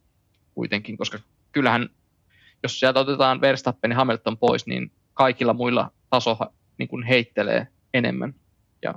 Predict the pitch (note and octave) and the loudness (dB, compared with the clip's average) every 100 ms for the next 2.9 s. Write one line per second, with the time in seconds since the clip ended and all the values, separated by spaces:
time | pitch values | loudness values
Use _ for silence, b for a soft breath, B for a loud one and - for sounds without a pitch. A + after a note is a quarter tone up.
0 | - _ - A#2 G#2+ A2 A#2 A#2+ A#2 A#2 | -12 _ -2 0 0 0 -2 0 0 -2
1 | A#2+ - - _ - A#2+ A2+ A#2+ C#3 - | -6 -14 -20 _ -8 0 0 2 0 -4
2 | _ C3+ C3+ C3 A#2+ B2+ - B2 | _ -10 -4 -2 -2 -4 -4 -8